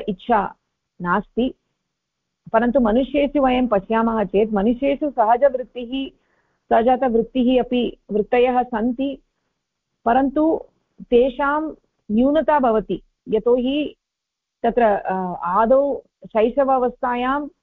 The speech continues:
सजातवृत्तयः भवन्ति। तदनन्तरं यदा मनुष्यः वर्धते युवकावस्थायां, तदानीं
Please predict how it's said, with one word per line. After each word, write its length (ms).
सजातवृत्तयः 840
भवन्ति। 600
तदनन्तरं 540
यदा 220
मनुष्यः 500
वर्धते 680
युवकावस्थायां, 1000
तदानीं 480